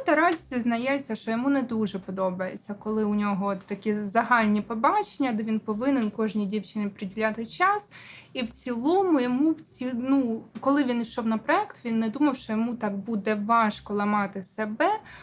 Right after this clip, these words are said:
оцю патріархальну концепцію, де чоловік бореться за жінок, а не навпаки. Тобто йому ця модель дуже некомфортна. Некомфортно перебувати, от коли все одно він відчуває це почуття провини, що він повинен приділи-,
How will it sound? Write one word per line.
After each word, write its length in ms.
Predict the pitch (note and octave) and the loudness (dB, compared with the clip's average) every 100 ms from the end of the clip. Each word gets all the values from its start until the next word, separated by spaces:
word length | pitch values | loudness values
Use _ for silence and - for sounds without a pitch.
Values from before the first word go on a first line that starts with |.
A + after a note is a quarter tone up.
| - | -10
оцю 260 | - A3+ B3 | -6 -4 -4
патріархальну 840 | A#3 A3+ A#3+ A#3+ A#3 - G#3+ G3+ | -4 -4 -2 -2 -2 0 0 -2
концепцію, 920 | F#3+ G#3 G3+ - F4 F#4+ - - C#4 B3 | -4 -6 -6 -2 0 0 -4 -8 -4 -2
де 280 | G3+ B3 C#4 | 0 0 0
чоловік 500 | - G#3+ G#3 C4+ A3+ | -2 -2 -2 -2 -2
бореться 560 | G#3+ A3 G3+ G3 G#3 | 0 2 0 -2 -2
за 220 | G3 G#3 | 0 0
жінок, 600 | A3 - F#3+ A3 F4 D#4+ | 0 -2 -2 0 -2 -2
а 80 | B3 | -2
не 140 | A#3+ A#3+ | -2 0
навпаки. 600 | A#3 A3 - G#3+ - D#3 | -2 -4 -6 -8 -8 -10
Тобто 280 | C#3 - G#3+ | -12 -10 -6
йому 280 | A3+ C4+ G4+ | -2 -2 -2
ця 220 | - C4+ | -2 -2
модель 380 | C4 A3 A#3+ A#3 | 0 -2 -2 -2
дуже 280 | A3 - A3 | -2 -2 -2
некомфортна. 960 | G#3+ - A3 G#3 - G3+ F#3 - F#3+ G3 - - - - | -2 -2 -2 -2 -4 -2 -2 -4 -14 -14 -18 -20 -10 0
Некомфортно 760 | C4 C#4 D#4 C#4+ C#4 A3+ A3 | 0 4 2 2 0 0 0
перебувати, 760 | G#3 G#3+ G#3 A#3 C4 F4+ G4 D#4+ | 0 0 0 2 4 4 4 0
от 180 | C4 B3+ | 0 -2
коли 420 | - A#3+ C4 C#4 | -6 -2 0 -2
все 400 | - - - B3+ | -2 -6 -2 0
одно 300 | A#3+ B3+ A#3+ | 2 0 0
він 200 | A3 A3 | 2 2
відчуває 460 | G#3+ - A3 G#3+ | 0 -2 0 0
це 240 | G#3 - G#3+ G3+ - - | -2 -4 -4 -4 -16 -10
почуття 400 | A3+ - - A3+ | -8 -6 0 0
провини, 420 | A3 G#3+ A3 G#3+ | 2 -2 -2 -2
що 160 | - A3 | -2 -4
він 100 | G#3 | -4
повинен 320 | G3+ G#3+ G#3 | -4 -4 -4
приділи-, 500 | - G3+ G#3 G#3+ | -6 -6 -2 -2